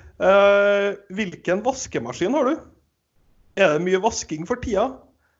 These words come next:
Kan det være, og kan det være aktuelt med en som tar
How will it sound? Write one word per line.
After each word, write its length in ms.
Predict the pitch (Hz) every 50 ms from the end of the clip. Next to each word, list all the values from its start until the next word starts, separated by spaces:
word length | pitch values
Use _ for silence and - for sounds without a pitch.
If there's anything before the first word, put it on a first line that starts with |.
| _ _ _ -
Kan 260 | - - 208 170 147 135
det 140 | 143 151 165
være, 240 | 170 175 180 170 - _ _ _ -
og 140 | - - -
kan 180 | - 220 180 143
det 140 | 139 143 151
være 160 | 160 - 190
aktuelt 580 | 185 - - - 135 127 120 123 131 - - -
med 160 | 165 147 156
en 140 | 156 151 151
som 140 | - 165 160
tar 380 | - - 160 147 151 160 156